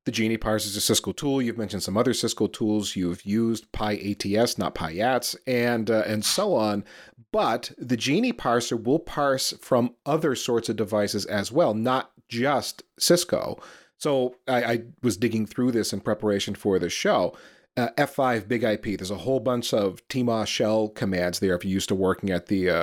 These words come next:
don't know if they still call it that, but yeah, the T mos shell. Um, there's a few Linux commands there, not a lot of Linux stuff, but there is a, a few networking related Linux commands in there.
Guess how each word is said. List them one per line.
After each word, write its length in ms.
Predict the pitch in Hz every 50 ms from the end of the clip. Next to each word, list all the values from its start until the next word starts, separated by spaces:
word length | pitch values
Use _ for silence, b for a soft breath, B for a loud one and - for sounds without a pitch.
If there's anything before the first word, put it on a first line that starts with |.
| 87 92
don't 440 | - _ _ _ _ _ _ _
know 40 | 160
if 60 | 147
they 80 | - -
still 140 | - - -
call 260 | - - 113 95 92
it 100 | 85 -
that, 120 | 92 82
but 80 | - 131
yeah, 80 | 127 104
the 80 | 95
T 160 | - - 175
mos 260 | 165 123 104 95 104 -
shell. 460 | - - 113 87 - 92 107 120 B B B B B B B B _ -
Um, 360 | 151 139 139 135 135 143 143 123
there's 280 | 131 117 117 117 107
a 80 | 110 107
few 180 | - - 101
Linux 540 | 101 107 135 170 180 180 175 - - - -
commands 400 | - 151 143 147 147 143 139 131
there, 140 | - 131 139
not 140 | 175 175 110
a 40 | 104
lot 280 | 110 107 104 104 104
of 100 | 110 104
Linux 260 | 101 104 95 95 -
stuff, 280 | - - - 107 92 -
but 100 | - 98
there 100 | 113 113
is 140 | 110 104 110
a, 60 | 107
a 140 | 101 107 107
few 300 | - - - 127 117 113
networking 680 | 107 110 110 127 127 - 135 120 110 - - 107 107
related 340 | 101 104 101 107 101 98 95
Linux 360 | 101 104 110 117 113 113 -
commands 400 | - - 113 113 110 110 110 104
in 120 | 107 104 107
there. 320 | 107 104 104 107 107 104